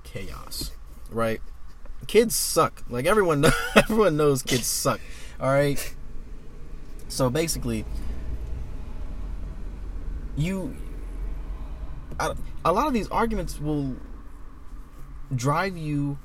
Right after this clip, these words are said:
insane. And then we bring back the, the, okay. And then we bring back the part of, you know, having to know your partner, expecting your partner to know you,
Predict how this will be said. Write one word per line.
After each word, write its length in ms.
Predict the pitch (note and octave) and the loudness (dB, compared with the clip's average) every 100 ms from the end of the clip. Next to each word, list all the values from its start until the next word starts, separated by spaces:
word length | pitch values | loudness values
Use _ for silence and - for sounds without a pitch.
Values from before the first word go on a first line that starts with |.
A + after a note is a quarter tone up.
| - - - - - | -10 -12 -12 -8 -2
insane. 760 | C#3+ D3 D3 - D3 C3 - - - - - - - - | 0 0 -2 -4 -4 -4 -6 -8 -12 -14 -14 -14 -12 -4
And 140 | C3+ D#3 | 0 2
then 80 | E3+ | 2
we 100 | E3 | 2
bring 260 | C#3+ D3+ | 2 2
back 220 | C#3+ C#3+ C#3 | 2 0 0
the, 420 | C3 B2+ B2 B2+ - - - - - - - - - - - | 4 6 6 2 -4 -10 -10 -10 -10 -10 -10 -10 -10 -10 0
the, 200 | B2 A#2 - | 4 4 2
okay. 220 | A#2 A#2 F2+ - | -2 -2 -4 -4
And 100 | - | 2
then 80 | D3 | 4
we 80 | E3 | 6
bring 200 | D3+ D3+ | 6 6
back 160 | C#3 C#3 | 4 2
the 80 | |
part 340 | B2+ C#3+ C3+ B2+ - | 2 6 6 6 4
of, 580 | A#2+ A#2 A2 G#2+ - - - | 4 4 2 0 -2 -2 0
you 120 | B2+ | 0
know, 280 | F#2 F2+ F#2 - - - - - - | 0 -4 -6 -8 -10 -10 -10 -12 -6
having 260 | B2 A#2+ B2 | -2 0 2
to 100 | A#2+ | 2
know 160 | A2+ A2 | 2 2
your 160 | A2+ | 0
partner, 420 | A2+ G#2+ G2 G2 G#2 - | 0 0 -2 -4 -8 -6
expecting 380 | A#2+ - C#3 C3+ | -4 0 2 2
your 80 | B2 | 2
partner 260 | B2+ B2 | 2 0
to 120 | A#2+ | 0
know 180 | A#2+ A#2 | 2 2
you, 320 | A2 G2+ G2+ | 0 -2 -4